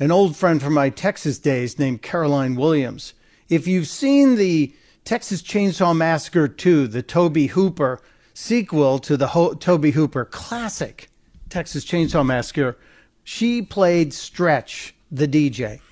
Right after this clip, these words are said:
And Caroline works in the sh-, the horror industry everywhere. And she's quite an incredible, remarkable person.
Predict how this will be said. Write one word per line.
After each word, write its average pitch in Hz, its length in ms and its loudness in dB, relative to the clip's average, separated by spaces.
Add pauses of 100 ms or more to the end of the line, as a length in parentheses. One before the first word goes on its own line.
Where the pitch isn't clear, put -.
(400)
And 156 320 0
Caroline 170 460 4
works 147 440 0
in 175 460 0
the 156 80 4
sh-, - 260 -6
the 147 260 0
horror 170 440 6
industry 147 760 -2 (160)
everywhere. 160 760 0 (680)
And 156 160 -2
she's 151 200 -6
quite 151 240 2
an 127 180 0
incredible, 131 640 -2
remarkable 123 640 -4
person. 135 500 -8